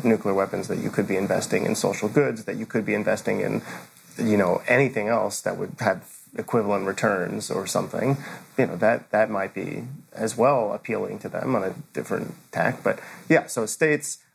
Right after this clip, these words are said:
I think one of the most compelling aspects of, or, or arguments that we've had for a lot of states relates to the being on the right side of history and the,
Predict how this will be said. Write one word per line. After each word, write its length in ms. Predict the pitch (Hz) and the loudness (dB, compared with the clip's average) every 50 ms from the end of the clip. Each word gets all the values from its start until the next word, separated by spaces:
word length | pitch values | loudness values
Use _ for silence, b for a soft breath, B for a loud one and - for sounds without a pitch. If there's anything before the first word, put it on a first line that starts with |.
| _ _ - | _ _ -4
I 100 | 113 113 | -2 0
think 220 | 113 - 113 107 110 | 0 0 0 2 2
one 100 | 113 107 | 2 2
of 80 | 101 | 2
the 60 | 104 | 2
most 240 | 104 107 104 101 - | 0 0 0 0 -2
compelling 500 | - 104 98 - 104 110 135 139 113 101 | -4 -6 -6 0 2 4 4 4 2 0
aspects 540 | 95 95 101 - - - 95 98 - - - | -2 -4 -6 -6 -4 -4 -4 -4 -4 -6 -6
of, 260 | 98 98 - - - b b b b b b b b b _ _ | -6 -6 -6 -8 -14 b b b b b b b b b _ _
or, 140 | 107 104 101 | 0 2 2
or 180 | - - 107 - | 2 2 2 2
arguments 560 | 90 104 123 131 117 113 101 95 98 98 - | 4 4 4 4 4 0 -2 -4 -4 -6 -4
that 160 | - 98 95 | -2 -2 -2
we've 160 | - 98 101 | -2 -4 -4
had 260 | 110 101 95 98 101 - | -2 0 0 0 -2 -4
for 180 | - - 101 98 | -4 -2 0 0
a 60 | 95 | 2
lot 180 | 98 98 98 | 2 2 2
of 100 | 101 95 | 2 -2
states 380 | - - 104 101 101 - - - | -4 -2 -2 -2 -2 -2 -2 0
relates 360 | 107 107 104 101 104 - - - | 2 2 4 2 2 0 -4 -4
to 340 | - 110 101 101 107 110 | -2 0 2 2 2 2
the 560 | 107 117 - - 101 98 95 98 101 101 - B B B B B - | 0 -2 -2 0 2 2 4 4 4 2 0 B B B B B -2
being 180 | - 117 107 104 | 0 0 2 0
on 100 | 98 92 | 0 0
the 80 | 90 | 0
right 180 | 98 98 98 98 | 0 0 2 2
side 140 | - 95 90 | 0 0 0
of 60 | 87 | 0
history 460 | 110 113 113 - - 143 139 139 135 113 | 0 0 0 2 2 2 2 2 2 0
and 180 | 95 92 92 | -2 -2 -4
the, 200 | 95 95 92 92 | -4 -4 -4 -6